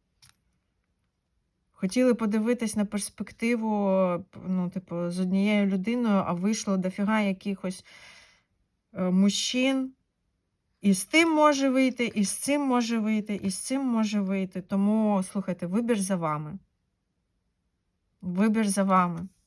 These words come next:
Все залежить від вас, що ви оберете. Ваш-, ну, типу, поганих карт взагалі нема, щоб ви розуміли, окрім диявола. Ну, диявол може показувати, що або чоловік буде вас, е, дуже сильно хотіти, або ви буде дуже, будете дуже сильно хотіти цього чоловіка.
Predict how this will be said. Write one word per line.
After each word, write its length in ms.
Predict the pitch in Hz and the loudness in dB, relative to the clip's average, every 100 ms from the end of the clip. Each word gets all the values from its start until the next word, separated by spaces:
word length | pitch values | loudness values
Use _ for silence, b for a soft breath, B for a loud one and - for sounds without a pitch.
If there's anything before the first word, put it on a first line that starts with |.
| _ _ | _ _
Все 300 | - - 220 | -12 -2 0
залежить 640 | 214 208 196 202 202 185 185 | 2 2 2 2 0 -8 -8
від 120 | 175 | 0
вас, 240 | 208 220 | 2 2
що 220 | - - | -2 -4
ви 180 | 202 196 | -2 -2
оберете. 640 | 190 175 180 170 165 - - _ _ b b b b b b _ _ _ _ _ _ _ - | -4 -4 -6 -6 -8 -12 -20 _ _ b b b b b b _ _ _ _ _ _ _ 2
Ваш-, 360 | 196 214 - 220 | 4 6 2 0
ну, 180 | 233 202 | 2 2
типу, 240 | 208 185 | 2 0
поганих 540 | - 190 220 254 247 | 4 8 8 6 2
карт 260 | - 208 269 | 0 0 2
взагалі 600 | 226 185 196 202 208 190 | 2 2 2 2 2 0
нема, 360 | 170 160 156 151 | -2 -6 -8 -8
щоб 160 | 180 180 | -8 -6
ви 80 | |
розуміли, 580 | 175 175 175 175 233 277 | -4 -4 -4 -2 0 0
окрім 540 | 208 180 - 190 208 190 | 0 -2 -2 0 0 0
диявола. 600 | 185 175 165 156 151 151 | 0 2 2 0 -4 -6
Ну, 120 | 165 | -6
диявол 380 | 170 208 220 202 | 0 4 4 2
може 220 | 196 196 | 0 -2
показувати, 580 | - 185 202 202 170 175 | -6 -2 -2 -2 -6 -8
що 140 | - | -4
або 260 | 170 175 196 | -4 -2 -4
чоловік 560 | - 185 185 214 233 - B B B | -4 -4 -4 -4 -8 -14 B B B
буде 260 | 175 190 190 | -2 2 2
вас, 420 | 180 185 - - - | 2 -2 -4 -10 -8
е, 280 | 165 160 156 | -6 -4 -4
дуже 400 | 165 190 170 165 | 0 2 2 -2
сильно 360 | - 160 165 | -4 -6 -6
хотіти, 480 | 165 156 151 151 143 | -8 -10 -10 -8 -6
або 380 | 165 170 185 190 175 | -2 0 4 4 4
ви 300 | 170 202 202 | 4 4 4
буде 280 | 185 180 | 2 -2
дуже, 300 | 175 185 175 | -2 -2 -4
будете 440 | 165 175 180 175 170 | -6 -4 -4 -6 -8
дуже 260 | 175 175 | -8 -8
сильно 320 | 185 196 185 180 | -6 -4 -4 -6
хотіти 300 | 170 180 165 | -10 -12 -10
цього 260 | - 170 | -8 -8
чоловіка. 520 | 165 170 170 240 208 | -8 -8 -6 -4 -6